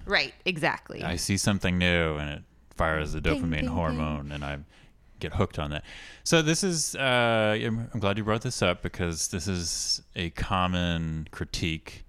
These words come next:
Speaker 2: and rejoinder, and it's sort of just in the air, right? Like, if you say, say what you just said, I think there's some truth to it. I'm not, uh, but I like what Nir Eyal, who's one of my favorite authors and thinkers on this subject,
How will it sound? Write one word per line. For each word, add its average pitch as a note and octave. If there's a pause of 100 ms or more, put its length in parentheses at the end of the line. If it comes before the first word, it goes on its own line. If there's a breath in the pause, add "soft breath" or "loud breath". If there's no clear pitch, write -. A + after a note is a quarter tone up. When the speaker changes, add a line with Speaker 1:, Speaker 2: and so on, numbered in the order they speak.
(420 soft breath)
Speaker 2:
and D#2+
rejoinder, D#2
and D#2+
it's F#2
sort D#3
of B2
just G2+
in G2
the F2
air, D2
right? D2+
Like, D#2
if D#2
you D#2+
say, D#2 (520 soft breath)
say -
what -
you F3+
just F#3
said, B2+
I C#3
think F3
there's C3
some A2
truth E2+
to -
it. -
I'm E2+
not, F2
uh, -
but A2 (800 loud breath)
I A2
like C#3
what C3+
Nir G#2+
Eyal, E2+
who's E2
one D#2
of D#2+
my E2+
favorite E2 (120)
authors D#2+
and D#2
thinkers E2+
on D#2+
this D2+
subject, -